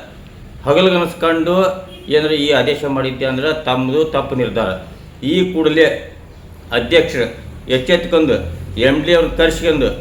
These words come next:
ಹಾಲು ಉತ್ಪಾದಕರನ್ನ ಎಲ್ಲರನ್ನೂ ಕರ್ಸ್ಕೊಂಡು ಈ ಕೂಡಲೇ ತತ್ಕ್ಷಣದಿಂದ ನಾಳೆ ನಾಡಿದ್ರೆ ತಾವು ಸಭೆ ಕರೆದು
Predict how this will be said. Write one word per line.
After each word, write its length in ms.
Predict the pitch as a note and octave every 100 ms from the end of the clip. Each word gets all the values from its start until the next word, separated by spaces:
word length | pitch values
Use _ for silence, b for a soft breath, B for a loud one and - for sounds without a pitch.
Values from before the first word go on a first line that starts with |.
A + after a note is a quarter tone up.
| - - B2
ಹಾಲು 240 | D3+ E3+
ಉತ್ಪಾದಕರನ್ನ 680 | E3 D#3+ D#3+ D#3+ D#3 D#3 D#3
ಎಲ್ಲರನ್ನೂ 420 | C3+ C#3+ D#3+ E3
ಕರ್ಸ್ಕೊಂಡು 680 | E3 D3+ - D#3+ C#3+ A2+ - - - - -
ಈ 140 | C#3+ E3+
ಕೂಡಲೇ 680 | D#3+ D#3 E3 D3+ - - -
ತತ್ಕ್ಷಣದಿಂದ 760 | C3 - E3 D#3 E3 D#3+ D#3 D3+
ನಾಳೆ 560 | B2 C#3 D3 D3+ D3+
ನಾಡಿದ್ರೆ 680 | D3 D3 C#3 A#2 - - -
ತಾವು 220 | B2 -
ಸಭೆ 280 | C3 D3+ D#3+
ಕರೆದು 320 | D#3 E3 D3